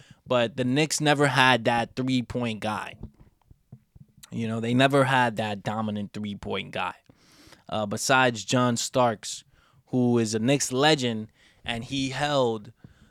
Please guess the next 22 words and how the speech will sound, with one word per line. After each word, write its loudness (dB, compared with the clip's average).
the 2
record 2
before, 2
uh, -2
Evan 2
Fournier. 2
Evan 4
Fournier. 4
Fournier. -4
Evan -4
Fournier 2
is, 4
uh, 2
is -4
from 0
France. -2
So -16
Evan -4
Fournier, 6
he's 0
a 8
bum. 6